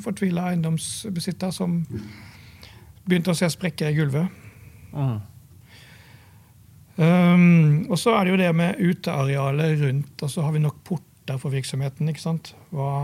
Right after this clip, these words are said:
Speaker 1: hva skjer? Har vi nok parkeringsplasser, og så, og så videre. Og det her med å ikke blande da, på en måte myke og harde trafikanter på utsiden, altså det vil si parkeringsplasser for gjester sammen med trailere, det går ganske dårlig.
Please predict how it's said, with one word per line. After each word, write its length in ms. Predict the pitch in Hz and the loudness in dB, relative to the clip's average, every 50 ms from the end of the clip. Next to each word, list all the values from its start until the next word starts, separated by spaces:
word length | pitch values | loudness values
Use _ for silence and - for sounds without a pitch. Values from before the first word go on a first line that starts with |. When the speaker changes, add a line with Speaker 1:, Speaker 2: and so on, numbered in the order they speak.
| 147 147 165 170 151 | -4 -6 -6 -6 -6
Speaker 1:
hva 100 | 143 143 | -6 -6
skjer? 140 | 131 - 151 | -6 -6 -4
Har 60 | 135 139 | -4 -2
vi 60 | 143 | -4
nok 120 | 143 - - | -4 -4 -6
parkeringsplasser, 920 | 147 - - - 143 123 123 120 - - - 131 - - - 143 143 147 175 | -6 -6 -4 -6 -4 -4 -6 -8 -10 -10 -12 -10 -10 -10 -10 -10 -10 -8 -10
og 80 | 156 143 | -10 -8
så, 160 | - 160 139 123 - - - - | -6 -6 -6 -6 -10 -16 -18 -10
og 120 | - 156 - | -8 -6 -4
så 100 | 156 143 | -4 -2
videre. 280 | 147 135 131 123 117 - - - - - - - - - | -2 -2 -4 -4 -6 -10 -12 -20 -20 -20 -20 -20 -6 -2
Og 100 | - 175 | 0 2
det 80 | 175 175 | 4 4
her 120 | 185 160 | 4 4
med 80 | 165 196 | 2 0
å 80 | 196 165 | -2 -4
ikke 220 | - - - 139 | -4 -4 -4 -2
blande 460 | 143 156 160 170 165 151 135 127 127 131 | 0 0 2 2 2 0 0 -2 -2 0
da, 140 | 139 139 135 123 | 0 0 0 -2
på 600 | - - - - - - - - - _ - - | -6 -14 -20 -20 -20 -20 -20 -20 -20 _ -8 -6
en 80 | 160 156 | -6 -4
måte 160 | - 160 151 | -2 0 2
myke 320 | 160 160 160 151 - - 139 | 2 2 2 0 -2 -4 -2
og 60 | 131 | -2
harde 220 | 165 147 143 139 - | 0 0 -2 -2 -4
trafikanter 640 | 143 123 - 151 - 175 147 127 - - 139 135 131 | -6 -4 -4 -4 -2 -2 -2 -2 -4 -6 -6 -6 -4
på 120 | - 151 143 | -4 -6 -6
utsiden, 420 | - - 143 131 143 196 226 226 202 | -4 -4 -4 0 0 0 0 0 -2
altså 240 | 170 147 - 160 175 | -4 -4 -4 -4 -4
det 160 | 175 160 151 147 | -2 -2 -2 -2
vil 80 | 147 | -2
si 80 | 156 143 - | -4 -4 -2
parkeringsplasser 760 | - 160 147 - 170 143 135 127 - - 143 131 - 143 135 | -4 -6 -2 -2 -2 -2 -2 -4 -6 -6 -8 -6 -6 -6 -4
for 80 | 143 | -2
gjester 400 | 139 147 135 - - - - 156 143 | -2 -2 -2 -4 -8 -8 -8 -8 -6
sammen 360 | - 165 143 135 131 135 131 | -4 -4 -4 -2 -2 -2 -2
med 180 | 135 131 131 123 - | -4 -4 -6 -6 -6
trailere, 420 | - 143 139 123 120 127 135 151 151 | -4 -4 -4 -4 -6 -6 -6 -6 -4
det 120 | 151 143 | -4 -6
går 140 | 131 131 131 | -4 -6 -6
ganske 180 | 131 - - 139 | -6 -6 -6 -8
dårlig. 280 | 143 139 127 123 127 | -6 -8 -8 -8 -10